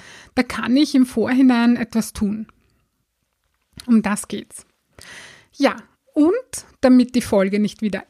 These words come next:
ewig lang wird, kriegst du die Übung, äh, die Stolpersteine, die heißt so, die bekommst du in der nächsten Podcast-Folge.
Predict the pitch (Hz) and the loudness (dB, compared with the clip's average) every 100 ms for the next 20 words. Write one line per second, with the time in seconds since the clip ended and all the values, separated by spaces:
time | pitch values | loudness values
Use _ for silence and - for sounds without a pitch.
0 | _ 285 311 330 330 349 277 214 208 214 | _ -2 0 -2 -2 -4 0 0 0 0
1 | 214 226 339 - - - - - _ _ | 2 2 0 -2 -20 -20 -20 -20 _ _
2 | _ - 247 302 - - 320 320 294 285 | _ -4 0 0 -2 -8 -2 -2 -4 0
3 | 254 240 233 226 220 - _ _ 254 277 | 0 2 2 0 -2 -6 _ _ 2 4
4 | 285 285 285 277 285 285 285 277 _ _ | 0 0 4 4 4 4 2 -2 _ _
5 | - 262 226 220 214 214 _ 233 208 208 | -8 -2 0 0 -2 -4 _ -2 -2 -2
6 | - 214 233 285 - - 190 208 262 370 | 2 2 2 0 -2 -4 -4 -2 -2 0
7 | 254 220 214 220 - 294 349 - - - | 0 0 -2 -8 -4 -2 -2 -8 -20 -20
8 | - 247 277 285 - 214 254 - 277 269 | -2 0 0 -2 -2 2 2 0 -4 0
9 | 302 269 269 226 208 - - 214 220 190 | 2 4 4 2 0 -4 -2 -2 -2 -4
10 | - 220 202 - 208 202 190 185 | -6 -10 -10 -6 -6 -4 -8 -10